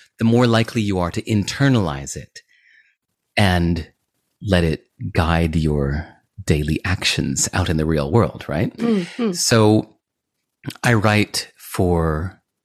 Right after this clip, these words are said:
Speaker 1: my own retention, and I post things publicly because I find that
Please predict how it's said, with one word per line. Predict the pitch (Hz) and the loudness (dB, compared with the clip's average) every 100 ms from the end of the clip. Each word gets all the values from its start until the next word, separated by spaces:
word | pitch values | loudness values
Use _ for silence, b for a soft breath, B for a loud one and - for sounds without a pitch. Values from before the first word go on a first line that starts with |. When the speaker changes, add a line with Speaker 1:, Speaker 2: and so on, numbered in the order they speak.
| - | -2
Speaker 1:
my | 101 90 | 2 2
own | 87 87 | 2 2
retention, | 90 - 71 - 82 143 135 _ _ B B B B B B - | 0 -4 -6 -4 -2 -2 -4 _ _ B B B B B B 2
and | 127 | 4
I | 123 | 4
post | - - 160 185 - | 0 0 2 2 0
things | - 151 - | 0 0 0
publicly | _ - - 135 135 113 95 | _ -6 0 2 2 0 -2
because | 95 110 | -2 -2
I | 107 | -4
find | - 98 101 98 95 | -4 -2 -2 -2 -2
that | 90 - | -4 -8